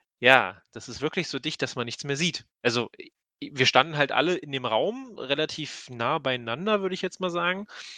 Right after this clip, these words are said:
Und wir haben uns aber dann auch nicht mehr groß bewegen können. Also, man muss dazu sagen, die eine Wand war farbig gestrichen. Ich glaub, die war blau. Und die eine Wand, die quasi die, die Außenwand zum, zum Flur darstellte, die war schwarz. Also wirklich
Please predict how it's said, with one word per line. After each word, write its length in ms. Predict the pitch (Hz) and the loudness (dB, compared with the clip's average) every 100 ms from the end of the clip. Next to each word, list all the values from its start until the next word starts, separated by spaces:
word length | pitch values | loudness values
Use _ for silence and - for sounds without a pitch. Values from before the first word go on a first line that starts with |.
| - | -12
Und 140 | 135 120 | 0 4
wir 100 | 113 | 6
haben 160 | 139 | 6
uns 180 | 185 185 | 2 -2
aber 280 | 139 139 143 | -2 2 4
dann 460 | 135 139 139 120 - _ _ - | 4 0 -2 -14 -20 _ _ 4
auch 180 | 139 113 | 4 4
nicht 200 | 147 - | -2 -2
mehr 120 | 160 | 0
groß 220 | 135 156 | 2 0
bewegen 360 | - 123 165 185 | 0 4 4 4
können. 160 | 131 | 0
Also, 160 | 113 117 | 0 -2
man 120 | 117 | -4
muss 160 | 135 - | -6 -6
dazu 280 | 127 - 151 | -6 -6 -6
sagen, 400 | 147 151 151 139 | -2 0 -2 -4
die 140 | - | 2
eine 260 | 123 156 143 | 2 2 0
Wand 240 | 143 135 | -2 0
war 120 | 120 | -2
farbig 420 | - - 147 170 - | 2 4 4 2 -4
gestrichen. 440 | 139 - 160 - | -6 -4 -6 -6
Ich 120 | 165 - | -8 -2
glaub, 200 | 131 - | -2 -2
die 140 | 117 | -2
war 300 | 113 110 107 _ _ _ _ _ - | 2 2 0 _ _ _ _ _ 0
blau. 520 | 110 110 147 214 247 - - - - | 4 6 6 4 0 -8 -14 -14 -10
Und 200 | 143 127 | -8 -6
die 120 | 123 | 2
eine 340 | - 135 165 151 | 6 6 4 -2
Wand, 200 | 156 151 135 | -4 -6 -8
die 300 | 135 127 - | -8 -8 -12
quasi 380 | - - 120 117 | -4 2 2 2
die, 160 | 113 110 | -8 -10
die 180 | 107 95 | -2 2
Außenwand 640 | 139 - 156 143 147 - | 2 2 0 0 0 -4
zum, 500 | - - 127 120 113 | -6 -2 -4 -4 -10
zum 180 | - 120 | -12 -10
Flur 260 | - 151 160 | 0 2 4
darstellte, 460 | 156 - 156 156 | 4 4 2 2
die 180 | 131 123 | -4 2
war 120 | 120 | 4
schwarz. 640 | - - 127 123 104 - - | 4 4 4 4 0 -6 -8
Also 160 | 110 | -4
wirklich 380 | 123 - 139 - | -4 -4 -6 -10